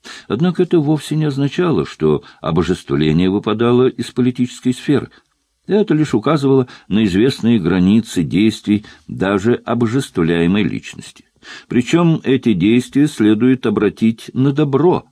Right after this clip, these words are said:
пользу, разум, спасение людей и помощь им.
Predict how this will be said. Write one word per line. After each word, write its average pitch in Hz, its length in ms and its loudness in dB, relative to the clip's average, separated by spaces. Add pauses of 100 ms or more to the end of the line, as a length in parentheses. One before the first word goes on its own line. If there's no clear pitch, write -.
(160)
пользу, 147 560 0 (160)
разум, 117 800 0 (120)
спасение 143 720 0
людей 127 520 4
и 113 220 0
помощь 170 680 0
им. 147 220 -10